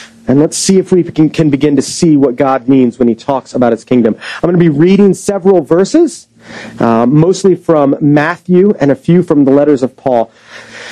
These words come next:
So let's li-, listen as I read. "But, but if it is by the Spirit of God that I cast out demons,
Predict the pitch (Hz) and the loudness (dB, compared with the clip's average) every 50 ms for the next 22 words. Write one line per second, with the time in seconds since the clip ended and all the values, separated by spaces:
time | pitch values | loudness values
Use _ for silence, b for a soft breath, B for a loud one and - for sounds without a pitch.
0 | 117 113 113 117 113 B 113 113 - 180 180 175 - - - - _ _ 151 156 | -14 -14 -14 -14 -16 B -10 -6 -6 -6 -6 -6 -8 -12 -12 -14 _ _ -2 -2
1 | 175 - - - - 202 175 180 - 220 202 180 160 180 165 147 147 135 127 131 | -2 -4 -6 -2 0 0 2 2 0 0 0 0 0 0 2 2 2 2 2 0
2 | - - B B B B B B B B B B B B B B B B - - | -2 -6 B B B B B B B B B B B B B B B B -6 -6
3 | - - _ _ - - 123 185 190 - 226 226 226 294 294 269 208 - 233 202 | -8 -8 _ _ -2 -2 0 0 -2 -2 -2 -2 0 0 0 0 0 0 -2 -2
4 | 185 175 - - - - 208 220 247 247 233 202 160 143 - 160 147 135 131 127 | -2 -2 -4 -2 -2 0 0 0 0 0 -2 -4 -4 -4 -4 -2 0 0 0 0
5 | 127 - - - 151 160 180 190 - - 202 175 170 - - 170 160 139 - 165 | -2 -2 -4 -2 0 0 -2 -2 -2 -2 -4 -4 -4 -2 -2 -2 -2 -2 0 0
6 | 165 151 143 123 120 | 2 2 2 0 -2